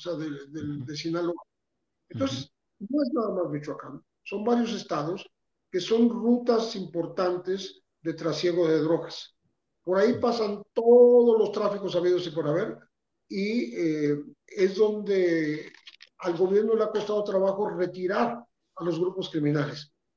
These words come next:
Speaker 1: porque en ocasiones se retiran, pero regresan.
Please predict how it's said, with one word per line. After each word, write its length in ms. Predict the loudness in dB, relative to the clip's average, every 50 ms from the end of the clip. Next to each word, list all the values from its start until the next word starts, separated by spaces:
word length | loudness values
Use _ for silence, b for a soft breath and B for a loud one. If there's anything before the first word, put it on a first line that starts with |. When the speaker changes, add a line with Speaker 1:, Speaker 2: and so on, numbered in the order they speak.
| _ _
Speaker 1:
porque 540 | _ -14 -14 -6 -4 -2 -2 -2 -2 -6 -12 _ _ _ _ _ _ _ _ _
en 180 | -10 -8 -6
ocasiones 540 | -6 -6 -6 -6 -4 -2 0 0 0 0 -2
se 140 | -2 -2 -2
retiran, 520 | -2 -2 -4 -4 -4 -2 -2 0 -2 -2
pero 220 | -4 -4 -4 -4 -4
regresan. 540 | -4 -6 -4 2 2 4 2 2 -2 -8